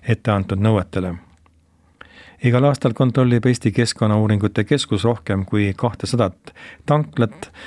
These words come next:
ja analüüsib ligi viissada kuuskümmend kütuseproovi. Eelmise aasta kokkuvõtted näitavad, et kvaliteedinõudeid rikuti kolmeteistkümnel korral. Peamised rikkumised on seotud oktaanarvuga,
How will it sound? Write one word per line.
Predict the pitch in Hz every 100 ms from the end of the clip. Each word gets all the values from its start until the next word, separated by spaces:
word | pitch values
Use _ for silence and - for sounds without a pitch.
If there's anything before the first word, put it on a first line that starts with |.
| - -
ja | 113 104
analüüsib | 123 107 104 - 101 98
ligi | 104 101 101 95 - - - _ -
viissada | 110 - 104
kuuskümmend | 113 107 - 107 95 90 -
kütuseproovi. | - 95 - 95 113 101 95 82 - _ _ - - - _ - - - - -
Eelmise | 147 160 156
aasta | 151 123 - 101
kokkuvõtted | - 98 - 104 98 107
näitavad, | 110 113 - 113 107
et | 113 110 -
kvaliteedinõudeid | - 120 113 120 113 117 151 139 117 110
rikuti | 117 104 110 - 110 101 -
kolmeteistkümnel | 131 139 131 120 131 - - 117 113 110
korral. | 107 123 117 110 104 - - - - -
Peamised | 120 107 104 113 101
rikkumised | 113 - 110 101 107
on | 110
seotud | 101 110 101 - 98 - - - -
oktaanarvuga, | 110 - 120 107 110 143 139 123 117